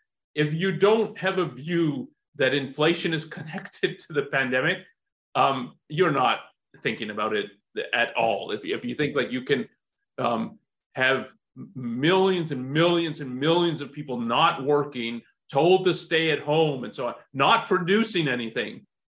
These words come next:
so dramatically restricting supply, and, well, that won't have any impact on prices. That, you, I mean, you live in a fantasy land, and you,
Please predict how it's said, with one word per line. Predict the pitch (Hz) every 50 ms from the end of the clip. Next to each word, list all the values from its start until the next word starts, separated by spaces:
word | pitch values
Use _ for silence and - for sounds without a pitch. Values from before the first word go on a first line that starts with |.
| _ _ -
so | - - 160 151 147 147 151
dramatically | - 151 151 151 151 151 151 156 151 156 185 214 214 214 208 202 208 196 185 175
restricting | 160 160 160 156 - - 180 175 175 - - 170 165 156
supply, | 156 170 160 - - 170 170 175 151 127 117 107 101 - _ _ _ -
and, | 156 160 165 160
well, | 165 196 202
that | 202 214 214 -
won't | 196 214 196 185
have | 196 180
any | 185 180 180 175
impact | 170 175 160 165 165 156 160
on | 160 143
prices. | - - 165 175 170 165 - 110 - - - _ _ _ _ _ _ _ _ _ _ _
That, | 165 214 190 160
you, | 170 190 185
I | 180 196
mean, | 202 196 202
you | 202 202
live | 208 208 196
in | 202 190 175
a |
fantasy | 160 - 160 156 160 156 156 143 - 127
land, | 117 117 -
and | 90 120 139 143
you, | 135 135 -